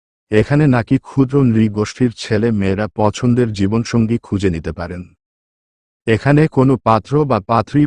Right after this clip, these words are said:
পছন্দ হলে ধুমধামে বিয়ে দেওয়া হয়, কিন্তু বাস্তবে এর সত্যতা খুঁজে পাওয়া যায়নি। বউ মেলা সম্পর্কে জানতে চাইলে বীরগঞ্জ উপজেলা আদিবাসী সমাজ উন্নয়ন সমিতির সভাপতি শীতল মার্ডি বলেন,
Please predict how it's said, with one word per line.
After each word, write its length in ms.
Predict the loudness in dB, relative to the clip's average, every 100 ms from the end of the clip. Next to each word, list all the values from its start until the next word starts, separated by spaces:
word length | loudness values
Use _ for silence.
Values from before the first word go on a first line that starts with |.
| 2
পছন্দ 440 | 0 2 0 0
হলে 340 | 0 0 0
ধুমধামে 640 | -2 -2 0 0 0 0 0
বিয়ে 280 | 0 0
দেওয়া 280 | 0 -2 -2
হয়, 260 | -6 -10 -12 _ _ _ _
কিন্তু 340 | -2 2 2
বাস্তবে 520 | 4 2 0 0 2
এর 80 | 2
সত্যতা 600 | 0 -2 -2 -2 -4 -4
খুঁজে 340 | -4 -4 -2 0
পাওয়া 300 | -2 -4 -6
যায়নি। 380 | -10 -12 -16 -20 _ _ _ _ _ _ _ _ -4
বউ 260 | 2 4
মেলা 260 | 4 2 0
সম্পর্কে 560 | 0 0 0 -2 0 0
জানতে 360 | 2 0 -2
চাইলে 380 | -4 -2 -2 -2
বীরগঞ্জ 640 | -2 0 0 0 -2 2
উপজেলা 560 | 0 2 2 2 0 -2
আদিবাসী 540 | -2 0 2 0 -2 -6
সমাজ 420 | -2 0 2 0
উন্নয়ন 420 | -2 0 0 0
সমিতির 460 | -2 0 0 0 -2
সভাপতি 680 | -2 0 0 0 -4 -2 -4
শীতল 400 | -2 -4 0 0
মার্ডি 360 | 2 0 2 0
বলেন, 340 | 0 -4 -6